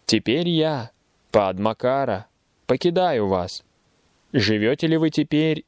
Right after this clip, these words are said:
или родитесь в будущем, храните это в сердцах, учителя Дхармы грядущих поколений. Такие наставления он дал.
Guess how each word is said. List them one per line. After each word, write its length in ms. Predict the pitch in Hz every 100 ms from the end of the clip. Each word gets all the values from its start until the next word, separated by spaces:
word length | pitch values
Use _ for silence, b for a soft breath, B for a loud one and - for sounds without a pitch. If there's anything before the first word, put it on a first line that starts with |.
| -
или 200 | 117 110
родитесь 640 | 104 104 107 95 95 - _
в 120 | - 98
будущем, 840 | 92 101 139 113 - - 90 - _ _ _ -
храните 560 | - 104 104 135 165
это 320 | 170 165 151
в 40 | 143
сердцах, 760 | - 147 - 175 156 107 - _ _ _ _ _
учителя 560 | 113 - 107 110 101 104
Дхармы 580 | - 127 120 120 104 - -
грядущих 720 | 117 107 113 101 92 - -
поколений. 720 | 110 - 110 123 117 92 107 - _ _ _ _ _ _ _ _ _ _
Такие 400 | - 95 - 147
наставления 840 | 170 151 - 104 98 104 110 107 -
он 320 | - 98 101
дал. 320 | 92 85 82